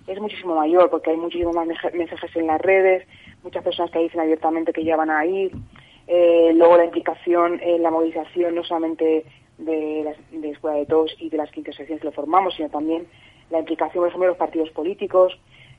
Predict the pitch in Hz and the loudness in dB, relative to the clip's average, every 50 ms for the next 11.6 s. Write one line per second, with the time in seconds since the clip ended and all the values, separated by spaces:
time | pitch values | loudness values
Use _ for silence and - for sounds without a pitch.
0 | _ _ - - 185 185 196 196 196 196 185 180 175 170 165 160 160 156 156 156 | _ _ -10 -4 0 2 2 4 4 4 6 6 8 8 8 8 6 4 2 -2
1 | 147 135 - - - 170 165 160 165 170 175 175 165 165 170 170 165 160 151 175 | -4 -6 -10 -16 -12 -8 -8 -6 -4 -2 -2 -2 0 0 0 0 -2 -2 -4 -4
2 | 165 175 160 165 165 165 160 156 156 - 160 - 175 165 160 160 160 160 160 160 | -2 -2 -2 -2 -2 -4 -2 -4 -4 -6 -6 -6 -6 -2 0 2 2 4 4 2
3 | 156 160 160 - 170 - 170 156 151 151 - - 175 170 165 160 156 156 - _ | 2 0 -4 -8 -4 -2 0 0 0 -2 -4 -4 -2 0 0 0 0 -2 -8 _
4 | _ _ _ _ _ 170 160 160 - - 160 151 - - - - 151 - 147 - | _ _ _ _ _ -10 -10 -8 -6 -6 -6 -6 -6 -10 -16 -16 -16 -16 -14 -16
5 | 156 - - 160 175 190 196 185 180 196 196 - _ _ _ - - - - - | -16 -12 -6 0 2 2 4 4 2 0 -2 -6 _ _ _ -20 -20 -20 -20 -20
6 | _ - - _ _ _ - 180 180 175 170 170 170 160 - - 190 190 190 - | _ -20 -20 _ _ _ -2 2 4 4 4 4 0 -2 -4 -6 -4 -4 0 2
7 | 185 180 175 175 180 170 170 170 165 170 165 170 170 170 165 160 - - - - | 2 2 2 2 2 2 2 2 2 2 2 4 4 4 2 2 -2 -8 -18 -20
8 | - - - - 381 381 359 - 175 165 170 - 170 170 160 160 165 180 190 190 | -20 -20 -8 -2 -2 0 0 2 0 0 0 0 2 2 2 2 2 0 0 0
9 | 180 170 170 170 - - 170 165 160 160 156 156 156 165 151 151 165 170 165 165 | 0 0 -2 -4 -4 -2 0 2 2 2 2 0 -2 -2 -4 -4 -4 -2 -2 -2
10 | 165 160 156 160 156 156 156 156 160 151 - - 170 160 156 151 151 156 151 151 | -4 -4 -4 -4 -4 -4 -4 -4 -6 -8 -8 -10 -10 -6 -4 -4 -4 -2 -4 -6
11 | 147 - - 151 156 175 190 - - 190 180 190 | -6 -8 -8 -6 -6 -6 -6 -6 -6 -6 -6 -6